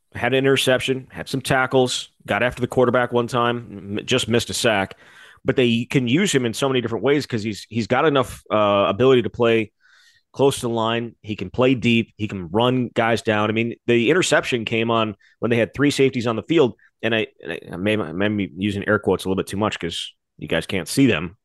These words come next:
but I'm using them anyways here. Uh, when I say safety, when it, in regards to Hunter Wohler, 'cause he was not lined up as a safety, he was lined up as an outside linebacker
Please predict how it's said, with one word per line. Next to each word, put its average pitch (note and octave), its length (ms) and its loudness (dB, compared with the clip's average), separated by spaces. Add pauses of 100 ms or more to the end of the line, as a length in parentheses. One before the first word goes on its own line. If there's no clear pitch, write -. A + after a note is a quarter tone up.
but A2 220 0 (420)
I'm - 120 0
using C#3+ 220 2
them A2+ 120 0
anyways A2+ 360 2
here. F#2+ 300 -4 (440)
Uh, G2 260 2 (500)
when A2+ 120 2
I G#2 60 2
say A2 180 0
safety, A#2 600 2 (240)
when A2 180 -4
it, - 200 -10
in G#2 120 0
regards G#2+ 380 2
to G#2 60 -4
Hunter G#2 200 -2
Wohler, B2+ 340 4
'cause G2+ 140 0
he A#2+ 80 -2
was G#2+ 100 -4
not C3 220 -2
lined A#2 240 0
up A#2 100 2
as G2+ 100 -8
a G2+ 40 -6
safety, C#3 340 -2
he G2+ 60 -2
was C3 160 -2
lined A#2+ 300 -2
up B2+ 160 0
as G#2 120 -2
an G2+ 80 -6
outside A#2 360 -2
linebacker G#2+ 560 -4